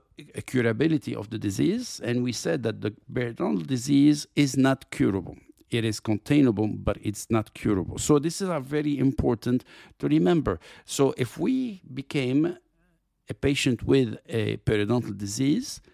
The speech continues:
then we know that it is a journey in life.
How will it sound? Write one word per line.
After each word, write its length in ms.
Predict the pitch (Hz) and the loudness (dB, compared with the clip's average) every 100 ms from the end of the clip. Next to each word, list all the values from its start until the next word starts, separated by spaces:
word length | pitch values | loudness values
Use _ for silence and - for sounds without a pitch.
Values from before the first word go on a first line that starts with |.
| - - - | -20 -20 -6
then 300 | - 143 143 | 2 6 6
we 120 | 135 | 8
know 200 | 139 151 | 6 6
that 240 | 139 127 - | 2 -2 -2
it 140 | 117 | 0
is 320 | 123 127 127 - | 2 0 -2 -4
a 60 | 110 | -2
journey 380 | 113 104 113 110 | 0 2 0 0
in 120 | 117 | 0
life. 540 | 117 92 - - - | 0 -4 -10 -20 -20